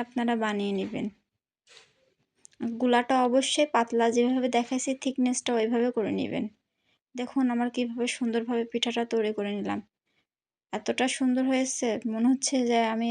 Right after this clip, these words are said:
একজন প্রফেশনাল হয়ে গেছি, যে এত সুন্দরভাবে পিঠাটা তৈরি করে নিলাম। তো আপনারাও এভাবে তৈরি করে নিতে পারেন।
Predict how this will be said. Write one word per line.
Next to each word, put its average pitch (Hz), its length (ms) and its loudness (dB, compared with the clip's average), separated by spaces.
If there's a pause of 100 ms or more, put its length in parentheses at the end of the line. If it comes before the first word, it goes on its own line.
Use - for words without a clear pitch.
একজন 226 320 -2 (120)
প্রফেশনাল 247 720 2
হয়ে 190 240 6
গেছি, 196 260 0 (100)
যে 214 80 -2 (880)
এত - 100 -10 (140)
সুন্দরভাবে 240 560 0
পিঠাটা 233 320 -4 (120)
তৈরি 208 220 0
করে 196 220 -4
নিলাম। 196 260 -4 (1300)
তো 262 40 -4 (160)
আপনারাও 247 440 2
এভাবে 247 260 0 (120)
তৈরি 233 240 6
করে 220 220 0
নিতে 202 200 -2 (100)
পারেন। 202 220 -2